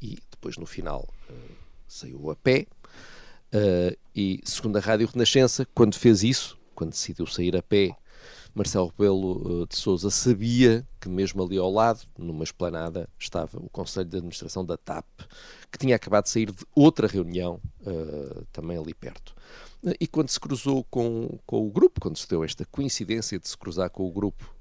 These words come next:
tendo ao pé de si as câmaras da R T P, Marcelo foi ter com eles e, eh, falando sobre o plano de reestruturação da companhia,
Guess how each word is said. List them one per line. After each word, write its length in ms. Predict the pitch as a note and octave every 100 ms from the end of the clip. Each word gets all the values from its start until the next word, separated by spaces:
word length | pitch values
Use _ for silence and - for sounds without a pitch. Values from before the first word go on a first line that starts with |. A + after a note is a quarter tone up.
| - - -
tendo 400 | G2 F#2+ E2+ E2+
ao 160 | E2+ F2
pé 220 | - F2+
de 100 | -
si 380 | - G2+ E2 - -
as 180 | D2 -
câmaras 360 | D2+ D#2 D2+
da 100 | G2+
R 140 | G#2 -
T 160 | C3+
P, 300 | - E3 F3 - - - - - -
Marcelo 600 | A2+ F#2+ - G#2+ F#2 -
foi 240 | - F#2
ter 180 | - F#2+
com 220 | - A2
eles 420 | C3 C#3 - - - - -
e, 240 | G#2+ F#2+ - -
eh, 320 | F2+ D#2 D2+ - - - - _
falando 480 | - - D#2+ E2+ -
sobre 280 | - G#2 F#2
o 20 |
plano 240 | - G2 F#2
de 80 |
reestruturação 800 | - - - G2 - F#2+ - F#2+
da 100 | F2
companhia, 720 | - G2+ G2+ G2+ A2 A#2+ A#2